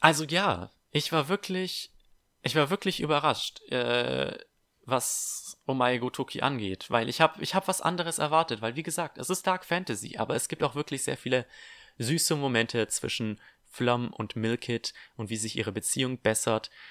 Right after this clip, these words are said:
und auch mit ein paar anderen Charakteren, die noch im Laufe des ersten Bandes eingeführt werden. Ähm, ich denke mal, die Light Novel ist relativ beliebt in Japan. Ähm, ich habe tatsächlich auch, äh, letztens einen Tweet von Frog-kun gesehen,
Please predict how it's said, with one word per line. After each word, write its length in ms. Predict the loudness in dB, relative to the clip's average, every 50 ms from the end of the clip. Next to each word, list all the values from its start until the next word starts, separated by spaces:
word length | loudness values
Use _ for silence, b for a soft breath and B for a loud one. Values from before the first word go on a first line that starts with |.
| B B B B
und 420 | -4 -2 -2 -2 -4 -8 -6 0
auch 260 | 4 4 4 4 2
mit 180 | -6 -6 -2 -2
ein 120 | -2 0
paar 140 | 0 0 0
anderen 300 | 0 0 0 0 -2 -2
Charakteren, 560 | -4 -6 -6 -6 -6 -8 -8 -8 -6 -6 -8
die 80 | -8 -10
noch 140 | -10 -10 -10
im 100 | -10 -8
Laufe 240 | -10 -10 -10 -10
des 120 | -10 -10 -8
ersten 280 | -8 -8 -8 -8 -6
Bandes 320 | -6 -6 -6 -6 -8 -8 -10
eingeführt 480 | -10 -12 -12 -14 -12 -10 -10 -10 -8
werden. 280 | -8 -8 -8 -6 -8 -10 -10 B B B B B B B B B B B B B B B B B B B _ 4
Ähm, 500 | 6 6 6 6 4 2 0 -2 -2 -4 _ _ _ _ _ _ _ _ _ _ _ _ _ _ _ _ _ _ _ _ -20 -18 _ -2
ich 160 | 0 0 2
denke 300 | 2 2 2 4 2 2
mal, 180 | 4 4 2 2
die 100 | 2 2
Light 240 | 2 2 0 2 0
Novel 220 | 0 0 2 0
ist 180 | 0 -2 -2 -2
relativ 440 | 0 0 0 -2 -2 -6 -8 _
beliebt 360 | -4 -4 -2 -2 -6 -6 -6 -6
in 100 | -4 -2
Japan. 580 | -2 -2 -2 -2 -2 0 0 0 0 -2 -4 -8 _ _ B B B B B B B _ _ _ _ _ _ _ _ _ _ 2
Ähm, 260 | 4 6 6 4 2 0
ich 160 | 0 4 4
habe 180 | 6 6 6
tatsächlich 600 | 2 2 0 0 0 0 0 -2 -4 -4 0 4
auch, 280 | 4 4 4 2 -6 -6 -4
äh, 60 | 0
letztens 540 | 2 2 2 0 -2 -4 -4 -4 -4 -2 -2
einen 240 | 0 0 0 -2 -4
Tweet 280 | -6 -4 -4 -4 -4
von 240 | -2 -2 -2 -2 -2
Frog-kun 720 | -4 -6 -2 -2 -2 -2 -4 -16 -10 -8 -8 -6 -6 -6
gesehen, 480 | -8 -8 -8 -6 -6 -6 -4 -6 -6